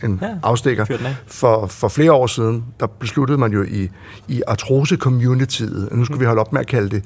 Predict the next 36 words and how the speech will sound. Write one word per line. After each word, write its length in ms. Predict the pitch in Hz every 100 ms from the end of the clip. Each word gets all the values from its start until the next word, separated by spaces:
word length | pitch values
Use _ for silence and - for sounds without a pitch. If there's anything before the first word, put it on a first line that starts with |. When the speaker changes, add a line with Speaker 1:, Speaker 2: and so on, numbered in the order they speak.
| -
Speaker 1:
slidgigt. 640 | - 143 156 208 - - - -
Speaker 2:
Ja. 80 | 123 -
Speaker 1:
Nu 60 | 127
skal 160 | 156
vi 40 | 139
kalde 220 | - 117
det 80 | 123
artrose, 520 | 110 - 113 107 131
for 120 | -
på 100 | 113
den 180 | 107 117
måde 140 | 110
at 80 | 117
gøre 160 | 113 95
den 120 | 98
mere, 300 | 95 92 120 110 - - - - -
øh, 200 | 107 95
øh, 340 | - 92 85 80 -
prime 260 | 95 95
time. 300 | 98 104 92 90 98
Speaker 2:
Mhm. 200 | 101 175 - -
Speaker 1:
Og 160 | - 110
så 80 | 113
plejer 220 | 110 107
vi 60 |
at 80 | 110
sammenligne 340 | 104 107 120 104
med, 100 | 101
lidt 300 | - 117 -
med 80 |
sukkersyge. 560 | 107 143 - 131 - 107
Det 120 | 113
findes 220 | 104 117 120
jo 60 |
ikke 140 | 107
mere. 100 | 110